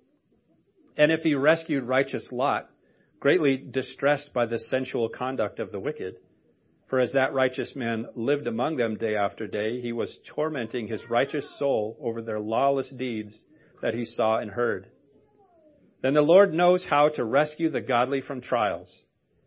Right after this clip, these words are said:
and to keep the unrighteous under punishment until the day of judgment, and especially those who indulge in the lust of defiling passion and despise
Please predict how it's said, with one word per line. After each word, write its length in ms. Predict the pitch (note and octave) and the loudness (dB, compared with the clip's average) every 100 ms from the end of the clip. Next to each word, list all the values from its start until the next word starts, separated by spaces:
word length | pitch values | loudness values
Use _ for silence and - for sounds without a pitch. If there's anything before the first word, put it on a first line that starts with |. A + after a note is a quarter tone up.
| _ - | _ -8
and 120 | A#2+ | -4
to 80 | C3+ | -4
keep 340 | - G3+ G#3+ C#3 | -4 -4 -4 -4
the 120 | - | -2
unrighteous 580 | D3+ F3 C#3+ C#3+ D3 C3+ - | 0 2 2 2 -2 -8 -4
under 240 | D#3 F3+ | -2 0
punishment 640 | F#3 C#3 A#2 G#2+ A2+ A2 - | 0 0 -2 -6 -8 -8 -8
until 280 | G#2+ - B2+ | -10 0 0
the 120 | A#2+ | 0
day 220 | A#2 C3+ | 0 2
of 120 | C#3 | 2
judgment, 460 | B2+ B2 A2+ G2+ F#2 - _ _ _ _ _ B2+ | 2 0 0 -6 -14 -18 _ _ _ _ _ -2
and 100 | C3+ | 0
especially 640 | C#3+ - F3 - D#3 C#3 | 0 2 2 2 0 2
those 340 | A#2+ A#2+ A2+ A#2 | 4 4 4 0
who 140 | C3 | -4
indulge 480 | C3+ A#2+ A2+ G#2+ D3+ | 0 2 2 0 -4
in 120 | B2+ | -4
the 100 | B2 | -4
lust 360 | A#2+ A#2+ G2+ - | 0 0 0 -8
of 120 | A#2 G#2+ | -14 -10
defiling 540 | A2 - A#2 C#3+ D#3+ | -8 -2 -2 0 -4
passion 560 | D#3+ B2 A2 B2 A2+ A2 _ _ - | -4 -2 -2 -4 -12 -14 _ _ -8
and 120 | A2 | -6
despise 560 | A#2+ - A#2+ A2 G#2+ | -6 -4 -2 0 -2